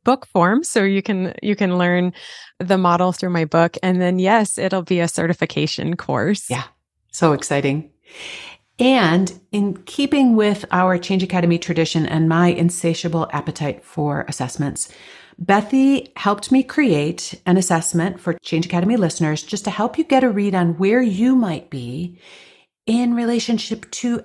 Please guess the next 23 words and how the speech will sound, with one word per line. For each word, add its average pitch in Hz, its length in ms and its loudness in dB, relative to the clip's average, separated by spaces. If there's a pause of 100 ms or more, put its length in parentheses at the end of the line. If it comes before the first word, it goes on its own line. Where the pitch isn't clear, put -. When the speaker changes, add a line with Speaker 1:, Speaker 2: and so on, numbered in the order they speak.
Speaker 2:
any 226 680 2 (400)
change 180 680 -4 (200)
that 170 240 0
you 175 280 2
are 196 560 -2
currently 220 340 -2
working 240 360 2
on 143 200 0
or 208 360 0 (160)
currently 208 760 -4
contemplating. 170 840 -2 (480)
And 202 220 2
we've 214 140 4
even 240 200 4
put 220 160 0
together 180 580 2
a 160 300 -2 (200)
playlist 285 560 0
of 208 260 0
past - 360 -4
Change 202 300 2
Academy 180 480 2
episodes 151 760 -2